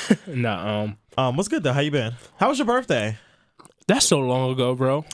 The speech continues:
Speaker 2: Yeah, but I mean, in podcast world, you know, the last episode we talked about your birthday, so.
Speaker 1: Um,
Speaker 2: <laughs> He's like, "No."
Speaker 1: same shit.
Speaker 2: No.
Speaker 1: <laughs> Is it? Uh, it was lit. <laughs>
Speaker 2: It was lit. Well,
Speaker 1: It
Speaker 2: I'm
Speaker 1: was
Speaker 2: glad.
Speaker 1: lit. Um, I can't complain. I'm blessed to be here, man.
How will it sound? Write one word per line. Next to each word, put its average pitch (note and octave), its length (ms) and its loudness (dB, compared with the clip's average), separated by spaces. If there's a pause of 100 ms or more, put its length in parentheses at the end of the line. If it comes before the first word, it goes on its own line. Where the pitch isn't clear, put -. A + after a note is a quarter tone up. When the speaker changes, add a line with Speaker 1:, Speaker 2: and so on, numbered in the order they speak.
Speaker 2:
Yeah, B3+ 120 2
but C#3 140 2
I D3+ 40 2
mean, E3+ 100 -2
in C3+ 80 -2
podcast C#3+ 440 0
world, G#2 260 0
you B2+ 60 -2
know, B2 100 -2
the G#2+ 100 -4
last A#2 240 0
episode A#2 320 -2
we G#2 80 -4
talked A2 140 -6
about G#2+ 120 -4
your F3+ 140 -4
birthday, F2+ 260 -8
so. F2+ 280 -10 (760)
Speaker 1:
Um, A2 300 4
Speaker 2:
<laughs> - 20 6
He's F3+ 240 2
like, C3+ 200 0
"No." G2 380 -4
Speaker 1:
same C3+ 320 2
shit. D#3+ 300 0 (160)
Speaker 2:
No. C#3+ 340 0 (220)
Speaker 1:
<laughs> - 240 -20
Is A#2+ 280 0
it? A#2 260 -2
Uh, A2 280 0
it B2+ 100 4
was B2+ 200 2
lit. D3+ 340 2
<laughs> - 200 0 (140)
Speaker 2:
It B2 120 2
was A2+ 140 -4
lit. G#2+ 160 0
Well, C#3 120 4
Speaker 1:
It - 40 6
Speaker 2:
I'm A#2 60 6
Speaker 1:
was A#2 100 4
Speaker 2:
glad. B2+ 100 2 (220)
Speaker 1:
lit. - 80 -6
Um, A2+ 400 0
I F3 80 -2
can't D#4 180 0
complain. G3 280 2
I'm E3 140 2
blessed F#3 280 0
to E3 80 2
be D#3+ 160 2
here, A#2 140 2
man. C3+ 200 0